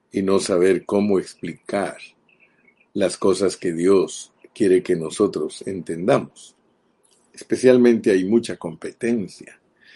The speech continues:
Hay ministros que se dedican a sus propias enseñanzas. Hermano,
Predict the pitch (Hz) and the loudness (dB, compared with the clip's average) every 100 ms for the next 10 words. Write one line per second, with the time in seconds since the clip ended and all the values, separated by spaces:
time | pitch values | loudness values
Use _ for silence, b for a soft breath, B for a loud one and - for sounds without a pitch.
0 | b b b - 107 98 95 110 - 104 | b b b -2 0 0 0 0 0 -2
1 | - 95 - 92 87 87 95 104 98 82 | 0 -4 -2 0 2 0 0 -2 -4 -6
2 | - 87 - 107 87 92 - 87 - 87 | -8 -12 -4 -4 -2 -4 -4 -10 -8 -8
3 | 87 98 123 - - - - 98 98 120 | -6 -6 -6 -12 -20 -20 -8 -2 2 2
4 | 117 | 2